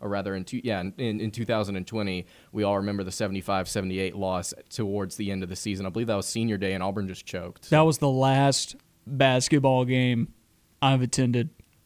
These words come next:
Speaker 1: That was a
Speaker 2: since
Speaker 1: sad,
Speaker 2: the coronavirus.
Speaker 1: that was a sad basketball game. I hated that game so much.
Speaker 2: You can see the sadness on my face.
Speaker 1: It was not a good time.
Speaker 2: <sighs>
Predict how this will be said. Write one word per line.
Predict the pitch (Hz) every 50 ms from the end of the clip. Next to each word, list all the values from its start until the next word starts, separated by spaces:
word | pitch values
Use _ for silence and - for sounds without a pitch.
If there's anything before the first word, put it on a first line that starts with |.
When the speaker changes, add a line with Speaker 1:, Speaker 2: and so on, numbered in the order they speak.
| _ _ _ _ -
Speaker 1:
That | 123
was | 160 190 165
a | 127
Speaker 2:
since | - - - - 180 - -
Speaker 1:
sad, | - -
Speaker 2:
the | 170
coronavirus. | - - 151 151 143 139 135 127 123 120 120 110
Speaker 1:
that | 113 131
was | 147 127
a | 113
sad | - - 104 95 95 90 85
basketball | 90 87 90 - - - 98 101 95
game. | 90 95 92 104
I | 110 110
hated | - 165 165 110 98 95 90 -
that | - 87 98
game | - 101 87 90
so | - - 98 87
much. | 87 90 87 87 - - _ _ _ _ _ _ _ _ _ _ _ _ _ _ _ _ _ _ _ -
Speaker 2:
You | 143 143
can | 127 131 110
see | - - 147 147
the | 135 127
sadness | 123 - - 151 135 131 131 208 208 - - -
on | 143 127
my | 131 123 117
face. | - - 139 127 120 117 117 - - - - _ _ _ _ - - _ _ _ _ _ _ _ -
Speaker 1:
It | 127
was | 131 139 127
not | 143 147 151 151
a |
good | 147 139 131 127
time. | - 147 147 151 147 135 131 127 123 120 120 117 127
Speaker 2:
<sighs> | 160